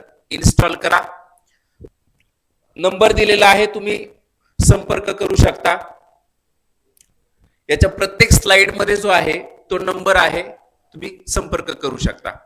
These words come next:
जर तुम्ही चॅनलला नवीन असाल तर व्हिडिओला लाईक करा, चॅनलला सबस्क्राईब करा, म्हणजे जे नवीन व्हिडिओ आपण करतोय शालेय स्पर्धा परीक्षांच्या बाबतीतले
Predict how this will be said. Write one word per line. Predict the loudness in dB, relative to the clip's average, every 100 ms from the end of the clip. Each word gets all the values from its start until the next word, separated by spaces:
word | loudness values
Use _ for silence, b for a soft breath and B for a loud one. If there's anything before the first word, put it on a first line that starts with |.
| _ _ _ _ _ _ _ _ _ _ _ _ _ _ _ _ _ _ _ _ -12
जर | 0 4 6 4
तुम्ही | -2 -2 -4 -6 -14 -4 2
चॅनलला | 4 4 2 2
नवीन | 2 0 2
असाल | 4 4 4 0 -4 -18 -20 _ _ _ _ _ _ _ _ _
तर | 2 2 0 -6 -18 -20 _ _ _ _ _ _
व्हिडिओला | -6 0 2 4 4
लाईक | 4 4 2
करा, | 0 2 0 -6 -18 _ _ _ 0
चॅनलला | 2 2 2 2
सबस्क्राईब | 2 0 -2 2 2 2 0
करा, | 2 2 0 -12 B B
म्हणजे | -8 -4
जे | -2 -2
नवीन | 0 0 0 -2
व्हिडिओ | -2 2 6
आपण | 6 4 -2
करतोय | -4 -4 -4 -6
शालेय | -2 0 0 0
स्पर्धा | -4 -4 -4 -4
परीक्षांच्या | -6 -6 0 0 -2 -6
बाबतीतले | -4 -4 -8 -6 -6